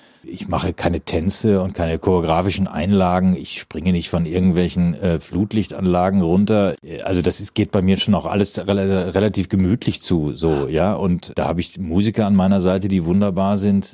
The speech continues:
auf die ich mich blind verlassen kann, auch wenn ich mal Scheiße bauen sollte auf der Bühne, was durchaus vorkommt.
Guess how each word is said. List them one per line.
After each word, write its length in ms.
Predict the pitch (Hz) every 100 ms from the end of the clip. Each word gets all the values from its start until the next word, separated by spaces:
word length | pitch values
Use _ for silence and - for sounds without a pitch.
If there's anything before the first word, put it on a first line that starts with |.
| -
auf 160 | 101 78
die 120 | 104
ich 80 | 101
mich 240 | 95 -
blind 340 | 87 95 127
verlassen 460 | - 107 92 95 123
kann, 240 | 104 110
auch 100 | 107
wenn 140 | 90 95
ich 80 | 101
mal 120 | -
Scheiße 380 | - - 104 127
bauen 320 | 104 104 117
sollte 300 | 110 113 113
auf 100 | 104
der 80 | 107
Bühne, 320 | 101 117 101
was 220 | 92 -
durchaus 340 | 107 110 104
vorkommt. 600 | - 98 104 147 131 139